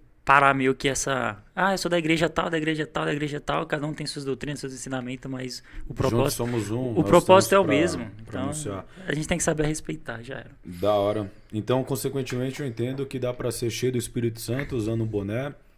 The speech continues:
Speaker 2: porque Deus não tá preocupado se você tá de boné,
Speaker 1: Eita, nem vou falar,
Speaker 2: né?
Speaker 1: nem, nem
Speaker 2: Ele
Speaker 1: vou
Speaker 2: tá
Speaker 1: chegar no assunto
Speaker 2: preocupado
Speaker 1: de
Speaker 2: com o seu
Speaker 1: tatuagem,
Speaker 2: coração.
Speaker 1: né? Então, vamos
Speaker 2: Não é o caso, né?
Speaker 1: É.
Speaker 2: Porque senão
Speaker 1: Não, não.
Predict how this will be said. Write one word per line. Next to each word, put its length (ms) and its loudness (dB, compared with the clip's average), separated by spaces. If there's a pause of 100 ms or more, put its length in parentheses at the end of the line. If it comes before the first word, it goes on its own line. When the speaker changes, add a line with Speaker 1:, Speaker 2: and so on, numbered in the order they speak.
(140)
Speaker 2:
porque 480 0
Deus 220 -2
não 80 -8
tá 100 -4
preocupado 520 -6
se 40 -20
você 220 -10
tá 140 -10
de 100 -12
boné, 320 -2
Speaker 1:
Eita, 480 2
nem 100 -2
vou 120 2
falar, 180 0
Speaker 2:
né? 140 2
Speaker 1:
nem, 120 2
nem 120 4
Speaker 2:
Ele 80 2
Speaker 1:
vou 80 4
Speaker 2:
tá 80 6
Speaker 1:
chegar 160 4
no 60 2
assunto 280 0
Speaker 2:
preocupado 20 0
Speaker 1:
de 80 -6
Speaker 2:
com 40 -4
o 20 -8
seu 140 0 (240)
Speaker 1:
tatuagem, 260 0
Speaker 2:
coração. 100 -2
Speaker 1:
né? 60 -6
Então, 260 -8
vamos 320 -10
Speaker 2:
Não 240 -2
é 80 2
o 140 2
caso, 540 0
né? 180 0
Speaker 1:
É. 140 -4
Speaker 2:
Porque 180 0
senão 460 0
Speaker 1:
Não, 80 -8
não. 140 -12